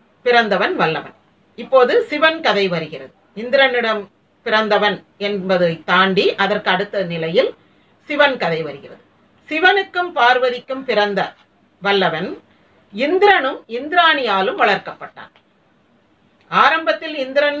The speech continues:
இந்திராணி போன்றோர் அவனுடைய நிஜ தாய் தந்தையராக இருக்கிறார்கள். ஒரு biological parents என்று சொல்வோம் அல்லவா, அது போல. இதற்கு அடுத்த கட்டத்தில் சைவ சமயம் எழுச்சி பெற்ற போது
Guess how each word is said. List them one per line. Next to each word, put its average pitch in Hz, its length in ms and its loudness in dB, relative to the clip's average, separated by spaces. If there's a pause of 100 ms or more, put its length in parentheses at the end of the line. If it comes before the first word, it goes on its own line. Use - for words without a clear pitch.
இந்திராணி 262 560 2
போன்றோர் 247 680 2
அவனுடைய 233 800 -2 (540)
நிஜ 262 360 2
தாய் 247 300 0
தந்தையராக 214 580 0
இருக்கிறார்கள். 170 640 -4 (440)
ஒரு 208 200 -2
biological 233 720 2
parents 208 400 -2
என்று 190 260 -6
சொல்வோம் 185 420 -4
அல்லவா, 165 320 0
அது 190 240 2
போல. 139 300 -10 (600)
இதற்கு 330 400 2
அடுத்த 269 320 0
கட்டத்தில் 240 500 -6
சைவ 302 440 -2
சமயம் 226 460 -2
எழுச்சி 226 380 -2
பெற்ற 170 300 -8
போது 143 360 -8